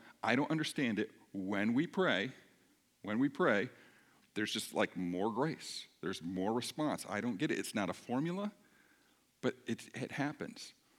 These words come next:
When we pray together, when there is a community of prayer, when there is two or more who have come into agreement of prayer, there's even, like, typically more grace released. I don't understand that, because if I pray by myself, it's still powerful, it's still effective,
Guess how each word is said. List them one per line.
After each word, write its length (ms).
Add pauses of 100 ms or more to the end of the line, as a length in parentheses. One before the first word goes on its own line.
(260)
When 300
we 160
pray 760 (100)
together, 440 (800)
when 140
there 120
is 220
a 100
community 800
of 160
prayer, 180
when 140
there 180
is 180
two 400
or 120
more 380 (180)
who 160
have 100
come 200
into 200
agreement 480
of 140
prayer, 320 (400)
there's 240
even, 240
like, 240 (400)
typically 580 (260)
more 300
grace 400
released. 560 (540)
I 60
don't 120
understand 480
that, 120
because 240
if 100
I 100
pray 200
by 160
myself, 460
it's 100
still 180
powerful, 500
it's 80
still 180
effective, 540